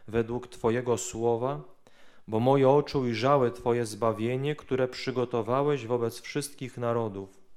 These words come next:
światło na oświecenie pogan i chwałę ludu Twego Izraela”. A jego ojciec i matka dziwili się temu, co o nim mówiono. Symeon zaś błogosławił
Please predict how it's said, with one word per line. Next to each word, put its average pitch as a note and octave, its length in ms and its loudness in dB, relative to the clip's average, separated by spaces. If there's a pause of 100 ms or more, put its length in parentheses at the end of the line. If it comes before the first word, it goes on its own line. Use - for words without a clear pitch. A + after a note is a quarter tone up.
(420)
światło B2+ 580 -2
na G#2+ 140 0
oświecenie A2+ 640 -4
pogan A#2+ 500 -2 (460)
i B2+ 100 -4
chwałę C#3+ 600 0 (100)
ludu A2+ 340 -2
Twego G#2+ 520 -8 (460)
Izraela”. G2+ 720 -4 (2000)
A A2 100 0
jego E3+ 300 2
ojciec E3+ 560 0
i - 80 -2
matka C#3 460 2
dziwili A#2+ 480 -4
się G#2+ 280 -2
temu, A#2+ 520 0
co - 380 -4
o B2+ 160 0
nim C3+ 300 -2
mówiono. B2 720 -2 (580)
Symeon A#2 580 0
zaś G#2 280 -2
błogosławił A#2 1000 0